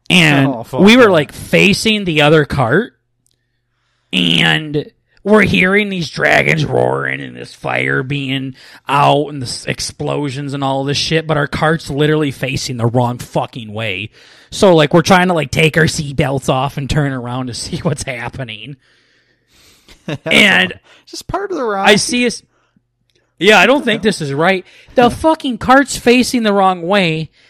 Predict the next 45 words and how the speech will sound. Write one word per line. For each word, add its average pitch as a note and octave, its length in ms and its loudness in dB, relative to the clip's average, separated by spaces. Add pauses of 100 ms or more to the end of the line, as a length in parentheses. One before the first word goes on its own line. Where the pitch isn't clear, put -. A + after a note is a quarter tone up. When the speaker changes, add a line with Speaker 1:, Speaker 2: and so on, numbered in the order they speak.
(280)
Speaker 1:
and F3 440 0
we F3 200 -2
start G3 300 0
moving F3 240 -6
forward, D#3 520 -8
and C3+ 160 -10
I'm C#3 60 -8
like, C#3 240 -6
"If D3+ 140 -8
this, B3+ 240 -2 (420)
are A3+ 120 -8
we B3 80 -4
about G4 240 -6
to - 80 -10
go, D3 120 -4
like, C3 160 -10
ninety C#3 340 -10
miles C3 280 -8
an B2+ 80 -12
hour B2+ 300 -10
facing B2 380 -14
the A#2 80 -18
wrong G#2 320 -20
fucking G#2+ 400 -12
way?" C#3+ 180 -8
Like, F3+ 40 -10
Speaker 2:
<laughs> - 0 -
Yeah, C3 120 -6
Speaker 1:
Daddy A2+ 200 -10
Speaker 2:
holy G#2+ 100 -8
Speaker 1:
was F3+ 120 -8
Speaker 2:
shit. A2 80 -14
Speaker 1:
getting G#2 200 -14
nervous. A2 640 -12 (1700)
Yeah, F#3+ 320 -6
like, D#3 340 -4 (380)
we're F#3 200 -2
literally G#3 380 -4
going F3 400 -6
the C3 100 -8
wrong C#3+ 400 2
fucking C#3 400 -2
way C#3 220 2
right A2+ 260 -4
now, G#2 380 -10